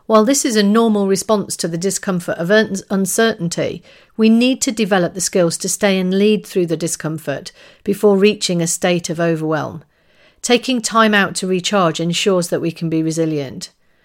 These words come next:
Many leaders in organisations are exhausted due to the repeated pressure of leading through uncertainty. Recovery is an essential part of it,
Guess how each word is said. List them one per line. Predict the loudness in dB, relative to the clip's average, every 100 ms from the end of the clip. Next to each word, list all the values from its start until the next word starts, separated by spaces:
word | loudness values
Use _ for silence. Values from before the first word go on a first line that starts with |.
| _ _ _
Many | 2 4 6
leaders | 6 4 2 0
in | 0
organisations | 0 0 -2 0 -2 -2 -2
are | 0 0
exhausted | 0 0 2 0 -2 -6
due | -4 -6
to | -4
the | -4
repeated | -4 -6 -4 -4 -4 -6
pressure | -6 -6 -4 -6 -6
of | -6
leading | -4 -2 -2 -4
through | -4 -4
uncertainty. | -4 -4 -4 -4 -8 -8 -10 -10 -14 _ _ _ _ _
Recovery | -4 -4 -4 -6 -2 0 0
is | -2 -4 -4
an |
essential | -4 -4 -4 -4 -6
part | -6 -4 -4 -4
of | -8
it, | -10 -12 -14